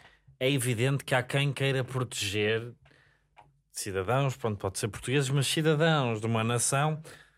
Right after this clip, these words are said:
hum, contra estas pessoas, não é? Porque que hipótese é que eu e tu, Castro, temos no mercado de trabalho com alguém que tenha esta vontade de viver e conseguir fazer coisas? Zero, nós não valemos para nada. Por outro lado,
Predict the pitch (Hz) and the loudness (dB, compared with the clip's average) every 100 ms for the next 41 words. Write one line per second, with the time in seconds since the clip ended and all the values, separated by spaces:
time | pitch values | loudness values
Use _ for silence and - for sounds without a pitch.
0 | - - _ - 151 147 143 143 143 131 | -20 -20 _ -2 0 2 2 0 -2 -6
1 | _ _ _ _ _ _ - 147 156 156 | _ _ _ _ _ _ -4 0 0 -2
2 | 160 165 156 151 151 170 165 - 165 160 | 0 0 0 -4 -4 -6 -6 -2 2 2
3 | 107 90 87 107 120 - 104 - 107 104 | 0 -6 -8 -8 -12 -10 -10 -8 -12 -16
4 | _ _ - 139 127 156 151 147 131 156 | _ _ -6 -4 2 2 2 0 2 2
5 | 143 - 151 143 123 120 113 135 131 123 | 2 2 0 2 0 0 -2 0 0 0
6 | 131 123 139 127 127 117 131 127 127 123 | 0 2 0 2 2 2 2 0 -2 0
7 | 135 127 127 123 - 117 117 104 117 107 | -2 -2 -2 -2 -2 -2 -2 0 0 0
8 | - - - 135 143 151 120 156 156 147 | -8 -4 0 2 4 4 4 4 6 4
9 | - 202 170 - 165 165 165 170 160 151 | 2 2 2 4 4 4 4 4 4 2
10 | - - 156 160 160 147 139 131 143 139 | 0 -4 0 4 4 4 2 2 4 4
11 | 135 147 - - - 240 147 160 147 127 | 2 0 -4 -12 0 2 4 4 4 2
12 | 113 107 - - - 156 175 196 165 117 | 0 -2 -4 -4 2 2 2 4 6 6